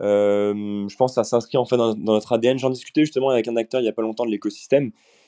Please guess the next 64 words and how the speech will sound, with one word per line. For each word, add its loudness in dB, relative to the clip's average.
et 0
en 4
fait, 2
on, -6
on, -8
on -12
comparait, -2
entre -6
guillemets, -4
euh, 0
le -8
mindset -2
entrepreneurial -2
avec 0
le -4
mindset -6
un -6
peu -6
consultant, -10
tu -8
vois, -6
de -6
consultant, 0
les, 2
les, -2
les, -4
les -6
boîtes 0
de -8
consulting. -8
Euh, 4
et 2
en 4
fait, 0
nous, -6
on -4
est -2
vraiment, -4
euh, -2
alors -6
c'est -18
parfois, -6
euh, -12
on, -12
on, -10
on -8
vend -2
pas 4
autant 0
justement -6
que, -8
que -12
certains -6
consultants -4
et -2
tout, -18
parce -12
que, -20
bah, -4
on, -8
on -8
est 0
vraiment 4
sur 0